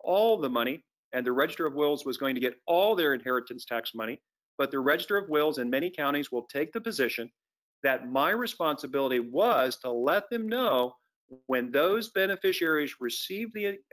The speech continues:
the I R As, and they received them pretty quickly, I was supposed to let the Register of no-, Wills know at that time so they could assess the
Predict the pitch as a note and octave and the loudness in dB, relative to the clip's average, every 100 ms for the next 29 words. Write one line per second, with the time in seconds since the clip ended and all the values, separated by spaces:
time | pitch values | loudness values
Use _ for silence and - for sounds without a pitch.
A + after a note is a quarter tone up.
0 | - D3 E3 F3 E3+ G3+ F3 B2 A#2+ B2 | -4 0 4 4 4 4 2 2 0 0
1 | B2+ D#3+ F3 F#3 F3+ F#3+ G#3 A#3+ B3 C3+ | 0 2 2 0 -2 -2 0 0 2 0
2 | B2 - _ _ _ - D#3 F#3 F#3+ F3+ | -2 -4 _ _ _ 0 2 4 0 -2
3 | F3 D#3+ D#3 D#3 C#3 C#3 C#3 C3 C3 - | -2 0 -2 -2 -2 -2 -2 0 0 -2
4 | B2+ A#2+ A#2+ A#2 A2+ C3 C3+ A#2+ B2 B2 | -6 -4 -2 -2 -2 -2 -2 -2 -2 0
5 | A#2+ A2+ C3+ D#3 - - F#3 A#3 A#3 B2 | 0 0 0 0 -2 -10 -4 -2 0 -2
6 | B2 - _ _ - - C3 B2+ D#3 F3 | -4 -8 _ _ -12 -2 0 2 2 2
7 | F#3+ F3 E3+ D#3+ D3 C#3+ - - _ _ | 0 0 0 0 0 0 -4 -14 _ _
8 | B2+ B2+ | 0 0